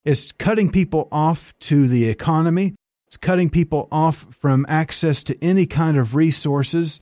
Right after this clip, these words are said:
It's tracking where people are. And we have video cameras that you can buy for your house right now, Pastor Larry, that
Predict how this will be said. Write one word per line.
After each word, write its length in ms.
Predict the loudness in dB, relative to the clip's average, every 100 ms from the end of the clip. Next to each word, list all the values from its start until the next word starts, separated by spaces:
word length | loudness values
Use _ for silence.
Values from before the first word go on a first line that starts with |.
| _ _ _ -4
It's 280 | -2 -2 -8
tracking 560 | -4 -2 0 0 0
where 200 | 2 0
people 440 | 2 0 0 -2 -4
are. 380 | 0 2 2 0 -6 _ _
And 120 | 0
we 120 | 2 2
have 120 | 2
video 400 | 0 2 2 0
cameras 480 | 0 2 4 2 2
that 160 | 0
you 100 | 0
can 220 | 0 0
buy 260 | 0 0 0
for 200 | 0 0
your 160 | 0 0
house 520 | 0 0 0 -2 -6
right 380 | -2 -2 -2 -2
now, 300 | 0 0 0
Pastor 400 | 0 -2 -2 -2
Larry, 280 | 2 2 2
that 200 | 2